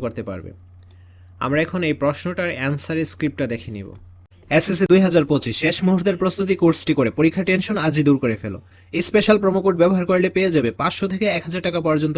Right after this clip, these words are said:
ডিসকাউন্ট। কোর্সটি সকল গ্রুপের জন্য অ্যাভেলেবল। এই হলো প্রশ্নটার অ্যান্সার স্ক্রিপ্টটা, ঠিক আছে? just তোমরা অ্যান্সারগুলো চোখ ভুলিয়ে নাও, যেন পরীক্ষায় আসলে পারা যায়। তো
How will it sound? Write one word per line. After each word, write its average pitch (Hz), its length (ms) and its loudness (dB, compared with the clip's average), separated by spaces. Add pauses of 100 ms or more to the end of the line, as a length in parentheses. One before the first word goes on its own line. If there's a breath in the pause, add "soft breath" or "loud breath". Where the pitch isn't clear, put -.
(100)
ডিসকাউন্ট। 98 400 -6 (280)
কোর্সটি 190 320 2 (100)
সকল 196 220 2
গ্রুপের 170 300 2
জন্য 185 180 -4
অ্যাভেলেবল। 131 320 0 (300)
এই 147 120 0
হলো 170 220 0
প্রশ্নটার 165 460 0
অ্যান্সার 143 320 -2 (140)
স্ক্রিপ্টটা, - 440 -10 (1040 soft breath)
ঠিক 151 200 -8
আছে? 175 160 -6 (180)
just 160 240 -2 (100)
তোমরা 156 260 -4 (100)
অ্যান্সারগুলো 160 680 -4 (160)
চোখ 131 120 0 (120)
ভুলিয়ে 123 320 -4
নাও, 92 120 -16 (160)
যেন 120 120 -10 (120)
পরীক্ষায় 135 420 -4
আসলে 160 240 -10 (320)
পারা 120 280 -4
যায়। 95 160 -16 (3750)
তো 123 80 -4